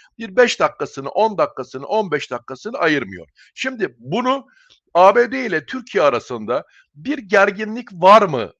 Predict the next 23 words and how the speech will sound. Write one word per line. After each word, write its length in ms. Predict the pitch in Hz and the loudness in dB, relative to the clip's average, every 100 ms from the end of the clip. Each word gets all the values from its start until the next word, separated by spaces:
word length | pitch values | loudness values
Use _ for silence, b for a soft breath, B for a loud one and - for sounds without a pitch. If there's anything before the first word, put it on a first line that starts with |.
| 135 | -4
noktasında 840 | 139 135 139 - 135 113 110 - _ - | -4 -2 -6 -4 -6 -4 -4 -6 _ -12
düşünebiliriz. 1000 | 147 165 143 110 104 110 170 - - _ _ _ _ _ - | -8 -4 -2 -4 -4 -4 -6 -10 -20 _ _ _ _ _ -10
Şimdi 480 | - 247 247 240 - 151 | -8 -6 -6 -6 -10 -10
geçtiğimiz 580 | 185 202 262 262 247 208 | -8 -8 -10 -12 -10 -8
yıllar, 340 | 185 151 135 - 113 | -2 0 0 -8 _
geçtiğimiz 600 | 127 156 - 196 202 208 175 | -8 -8 -8 -10 -10 -6 -2
dönemler 440 | 151 143 139 127 | -2 -2 -4 -6
itibariyle 800 | 135 123 135 123 120 117 101 101 _ _ _ | -6 -10 -6 -2 0 -2 -6 -10 _ _ _
S 240 | 202 208 214 | -2 0 -2
dört 240 | 196 - | -2 -4
yüz 160 | 143 117 | -12 -10
meselesi, 560 | 120 107 98 - 110 - b b - | -8 -8 -10 -10 -12 -12 b b 0
F 160 | 202 - | 0 0
otuz 340 | 190 185 170 | -6 -6 -4
beşler 360 | 180 - 170 170 | -4 -2 -2 -2
meselesi, 640 | 139 - 104 95 - 110 - b b | -4 -6 -8 -8 -10 -10 -12 b b
bu 280 | 269 294 - _ | -8 -6 -8 _
tarz 300 | 185 180 - | 0 0 -4
konularla 600 | - 180 180 180 180 160 | -10 -8 -2 0 0 -2
ilgili 340 | 143 131 131 | -6 -8 -6
olarak 440 | 123 110 110 - - | -6 -4 -6 -6 -8
bir 80 | 247 | -10
takım 320 | 233 170 | -10 -10